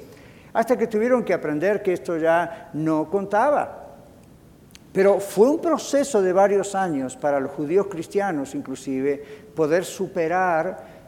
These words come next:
este problema. Ya no se trataba de un problema de racismo,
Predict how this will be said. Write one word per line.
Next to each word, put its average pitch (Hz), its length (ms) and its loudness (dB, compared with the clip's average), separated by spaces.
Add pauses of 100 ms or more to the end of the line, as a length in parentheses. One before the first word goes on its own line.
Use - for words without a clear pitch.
este 135 320 -4
problema. 143 500 -2
Ya 147 180 2
no 226 120 -2
se 233 140 -2
trataba 208 400 2
de 190 60 -4
un 196 80 -6
problema 185 480 0
de 165 160 4
racismo, 151 880 -6